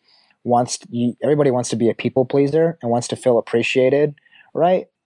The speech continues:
And for me, if you know me, I don't care about what anybody thinks. You know, I respect everybody's opinion, but, like,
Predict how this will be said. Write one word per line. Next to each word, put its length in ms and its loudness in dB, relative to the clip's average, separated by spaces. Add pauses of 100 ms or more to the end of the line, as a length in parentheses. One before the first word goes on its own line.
And 280 -4
for 120 0
me, 500 2
if 180 -2
you 80 2
know 160 4
me, 240 2
I 80 4
don't 140 0
care 160 0
about 160 2
what 120 0
anybody 340 -2
thinks. 520 -10 (560)
You 120 -4
know, 200 2
I 140 4
respect 420 2
everybody's 440 2
opinion, 560 0
but, 100 0
like, 260 -2